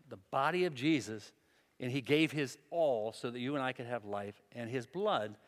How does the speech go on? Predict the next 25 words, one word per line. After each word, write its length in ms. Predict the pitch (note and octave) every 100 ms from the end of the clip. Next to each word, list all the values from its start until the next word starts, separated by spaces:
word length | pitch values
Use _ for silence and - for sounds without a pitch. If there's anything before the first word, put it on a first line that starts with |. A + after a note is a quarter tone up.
| - _
that 100 | D3
was 120 | C#3 B2+
shed 320 | - D#3 A#2
so 140 | -
that 100 | B2+
we 100 | C3
could 120 | C3+
have 160 | B2+ C3
forgiveness 460 | B2 A#2+ B2+ A2+ F2
of 100 | -
sins, 340 | A#2+ G2+ - - - _
so 140 | - B2+
that 120 | B2+
we 220 | C3 A3+
no 200 | G#3+ D#3+
longer 300 | C#3 C3 B2
have 200 | A#2+ A#2
to 80 | C3
be 160 | B2
offered 380 | A2 G2+ A#2 G2 _ _ _ _ _ _ -
or 200 | C#3 D#3
even 220 | E3 D#3+
offer 320 | G3 A#3 C3+
a 60 | A2+
sacrifice. 760 | A#2 G2+ - - G2+ F#2 -